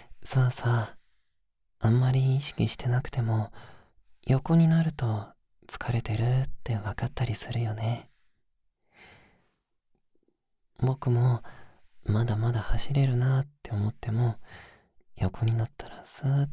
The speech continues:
て寝ちゃったりするし。<laughs> 今も僕も寝ちゃいそう。大丈夫だよ。ここでゆっ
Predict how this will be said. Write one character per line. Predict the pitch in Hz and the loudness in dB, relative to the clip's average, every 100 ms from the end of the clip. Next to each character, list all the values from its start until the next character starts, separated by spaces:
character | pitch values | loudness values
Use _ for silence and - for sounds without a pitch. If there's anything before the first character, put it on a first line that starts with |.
| - | -4
て | 123 | -4
寝 | 113 | -4
ち | - 135 | -8 -10
ゃ | |
っ | |
た | - 127 | -6 -6
り | 117 | -6
す | - - | -10 -14
る | - | -12
し。 | - - - _ _ _ _ _ _ _ _ | -12 -14 -18 _ _ _ _ _ _ _ _
<laughs> | - - 131 - - - - - - _ _ _ | -14 -6 -6 -6 -10 -12 -12 -18 -20 _ _ _
今 | - 120 113 113 | -2 0 0 0
も | 127 120 - - _ _ _ _ - | 0 -2 -6 -20 _ _ _ _ -2
僕 | 107 - 110 | 0 2 0
も | 95 | 0
寝 | - - | -6 -14
ち | - | -6
ゃ | 107 | -4
い | 104 | -4
そ | - | -2
う。 | 120 117 - _ _ _ _ _ - - - _ _ _ _ _ _ _ _ _ _ _ _ - | -2 -2 -8 _ _ _ _ _ -20 -20 -20 _ _ _ _ _ _ _ _ _ _ _ _ -6
大 | 113 113 | -2 0
丈 | - | -2
夫 | 110 | -4
だ | 107 - | -6 -6
よ。 | 117 127 131 135 - - - - _ _ _ _ _ _ - | -2 0 0 -4 -12 -14 -20 -20 _ _ _ _ _ _ -10
こ | 113 | -4
こ | - | 0
で | 110 107 | 2 2
ゆ | |
っ | 107 | -2